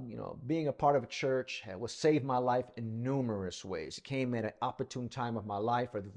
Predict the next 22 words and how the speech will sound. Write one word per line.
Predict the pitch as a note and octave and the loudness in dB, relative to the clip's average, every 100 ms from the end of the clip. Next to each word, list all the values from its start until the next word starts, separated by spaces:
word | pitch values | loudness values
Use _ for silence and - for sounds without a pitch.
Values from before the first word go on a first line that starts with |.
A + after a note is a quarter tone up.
| G#2 | 2
those | A#2 B2 | 4 4
of | B2 | 2
you | |
who | A2+ | -2
know | A#2 A2+ | -2 -4
my | G2 | -4
testimony, | C3+ C3 B2+ B2 B2 A#2+ - - - - | -2 -2 -2 -2 -2 -4 -8 -20 -20 -8
you | G#2+ | -6
know, | G2 | -4
I | |
was | F#2 E2 | -6 -4
drug | A2 B2 A#2+ | 2 4 4
addict, | A2+ A2+ | 2 0
alcoholic, | F#2+ F#2+ F2+ B2 A#2+ A#2+ A2+ | -4 -4 4 6 6 4 0
homeless, | A#2 G2 A#2 B2 A#2 A2+ A2 | -4 -2 0 2 0 0 -2
suicidal, | - F#2 D#2+ - A#2 A#2 A#2 A2 A2 - - | -4 -8 -6 -4 0 2 2 2 0 -6 -16
had | - G#2 | -6 -4
all | G#2+ | -4
kind | G#2+ F2 | -6 -8
of | |
health | F2+ A2+ B2 A#2+ | 0 2 2 2
issues, | A#2+ - A#2+ A#2 A#2 A#2 | -2 -2 -2 0 -2 -4